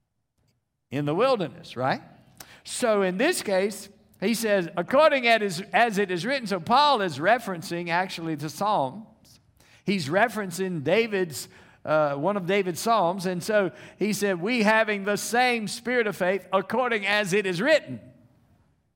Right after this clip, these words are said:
"I believe and therefore have I spoken. We also believe and therefore speak."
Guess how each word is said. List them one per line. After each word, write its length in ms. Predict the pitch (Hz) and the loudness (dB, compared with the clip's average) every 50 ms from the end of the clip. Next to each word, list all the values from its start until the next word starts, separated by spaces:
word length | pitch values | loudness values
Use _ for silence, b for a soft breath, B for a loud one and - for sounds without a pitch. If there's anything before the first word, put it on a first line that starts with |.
| _ _ _ _ _ _ b b b b b b b b b b b | _ _ _ _ _ _ b b b b b b b b b b b
"I 120 | - 117 143 | -4 -4 -2
believe 340 | 143 165 190 233 240 202 196 | 0 2 2 2 2 0 -2
and 100 | 185 196 | 0 2
therefore 300 | 202 196 151 190 196 185 | 2 2 2 2 2 2
have 160 | 185 170 175 | 2 2 0
I 60 | 170 | -2
spoken. 520 | 165 - - 220 240 233 - 220 196 160 | -2 -2 -4 -2 -2 -2 -2 -4 -4 -2
We 360 | 151 170 254 320 330 320 294 233 | 0 2 4 4 4 4 2 2
also 680 | 220 254 330 381 392 381 359 330 - - 262 240 226 | 4 6 6 8 8 6 6 4 4 2 2 2 2
believe 560 | 180 180 180 170 170 170 180 190 208 214 185 - - | 2 0 0 0 0 0 0 0 0 -2 -4 -4 -2
and 260 | 160 180 175 165 156 | 0 0 0 0 -2
therefore 400 | 165 170 160 127 143 151 147 143 | 0 0 0 -2 -4 -6 -6 -6
speak." 500 | - - - 180 156 123 101 - - | -8 -8 -6 -6 -6 -6 -8 -12 -18